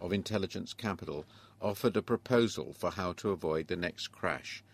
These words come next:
on January the thirty-first. Francisco Gonzalez of B B V A discussed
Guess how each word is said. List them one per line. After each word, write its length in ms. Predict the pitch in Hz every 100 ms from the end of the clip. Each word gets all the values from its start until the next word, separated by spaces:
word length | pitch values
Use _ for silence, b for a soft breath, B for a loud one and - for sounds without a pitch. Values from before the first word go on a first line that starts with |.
| b b b
on 160 | 95 87
January 400 | 87 76 76 76
the 140 | 78
thirty-first. 880 | - 90 - - - 113 78 - - - - B B B B B B B _
Francisco 540 | 107 107 135 - 127 107
Gonzalez 760 | 110 98 120 107 80 85 - - -
of 180 | 85
B 140 | - 98
B 320 | 92 95 95 -
V 280 | 80 92 90
A 340 | 78 69 78
discussed 720 | - - - 104 95 - -